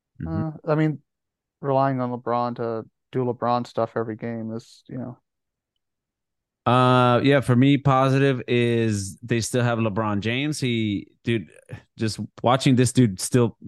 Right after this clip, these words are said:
Speaker 1: finish at the rim, he is so fucking strong. And, like, if he, eh,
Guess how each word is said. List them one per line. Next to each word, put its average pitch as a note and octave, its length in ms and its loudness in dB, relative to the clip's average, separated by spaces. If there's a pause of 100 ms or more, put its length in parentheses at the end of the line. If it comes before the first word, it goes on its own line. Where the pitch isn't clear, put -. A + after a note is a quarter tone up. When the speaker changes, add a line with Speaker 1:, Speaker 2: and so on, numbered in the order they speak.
(140)
Speaker 1:
finish B2 280 2
at A#2+ 100 -2
the A2 100 -2
rim, G#2+ 180 0
he A#2 80 0
is G#2+ 140 -4
so B2 340 -2
fucking A#2+ 240 -4
strong. G2+ 680 -4
And, G2 560 -4
like, F#2 280 -6
if A2 180 0
he, A#2+ 500 2 (800)
eh, A2+ 200 0